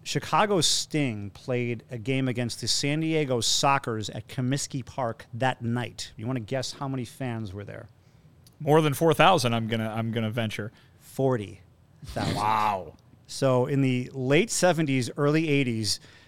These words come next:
Speaker 1: soccer was huge in Chicago. Huge.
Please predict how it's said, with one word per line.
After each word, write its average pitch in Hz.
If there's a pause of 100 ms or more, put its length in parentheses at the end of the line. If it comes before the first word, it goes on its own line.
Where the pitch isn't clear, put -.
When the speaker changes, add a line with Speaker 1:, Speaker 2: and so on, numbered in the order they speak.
(280)
Speaker 1:
soccer - (160)
was 151
huge 139
in 143
Chicago. 113 (120)
Huge. -